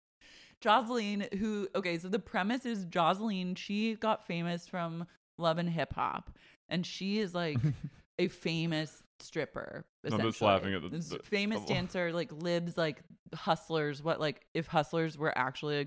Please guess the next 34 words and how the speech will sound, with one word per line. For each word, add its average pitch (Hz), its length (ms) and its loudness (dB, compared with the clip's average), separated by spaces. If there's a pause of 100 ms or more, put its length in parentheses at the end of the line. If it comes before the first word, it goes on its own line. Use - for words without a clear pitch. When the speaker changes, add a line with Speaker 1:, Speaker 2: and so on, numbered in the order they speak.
Speaker 1:
really - 120 4
Speaker 2:
Yeah. 175 180 8
Speaker 1:
good 139 160 2
movie, 147 500 0
like, 147 260 0
this 135 240 -2
would 131 160 -2
be 123 180 -4
it. 110 180 -4
That's, 120 180 2
like, - 120 2
Speaker 2:
Mm-hmm. 95 120 -2
Speaker 1:
her 139 220 0
life. 113 440 -6 (560)
And 175 180 0
so 165 180 2
she 165 240 -4
got 170 260 4
famous, 170 340 0
and 160 100 -4
now 151 160 0
she's 180 200 -4
trying 175 220 -4
to 160 80 -4
put 135 240 -8
together, 143 420 0
like, 139 160 -4
a 147 80 -6
cabaret 160 680 4
show, 131 360 2
which 139 180 4
Speaker 2:
Mm-hmm. 98 120 2
Speaker 1:
I 190 180 6
thought, 180 360 6